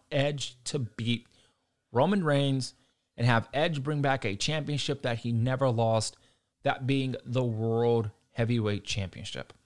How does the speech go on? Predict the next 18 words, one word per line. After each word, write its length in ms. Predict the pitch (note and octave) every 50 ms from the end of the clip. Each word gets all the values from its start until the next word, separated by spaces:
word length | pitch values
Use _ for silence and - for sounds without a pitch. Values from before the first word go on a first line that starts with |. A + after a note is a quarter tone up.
| _ _ _ _ _ _ _ _ _ _ _ _ _ _ _ _ _ _ _ _ _ _ -
I 100 | B2 C3+
will 220 | C3+ D#3+ G3 G3+
say, 380 | - - - - D3 G#2+ F#2 -
at 160 | - A2+ A#2 -
the 160 | B2 A2 - -
end 160 | D3 D3 C#3+
of 80 | C#3 B2
the 80 | B2+
day, 300 | A2 A2+ G#2+ F#2 E2 - - _ _ _ - _ _ _ _ _ _ _ _ _ _ _
the 80 | C3+ C#3
World 280 | D3+ G3 A3 A3+ F#3+
Heavyweight 400 | E3 F3 F3 F3+ E3+ D#3 C#3+ C3
Championship, 520 | - - C#3+ C#3 - C#3+ C3 - C3+ - - -
I 80 | A2+ - - _
definitely 480 | - D3 C3+ - D3+ C3 B2 B2+ B2+ A#2
see 240 | - - A#2+ A2+ A2
coming 240 | - G#2 G2+ F#2
back. 280 | F2 D#2+ D2+ - -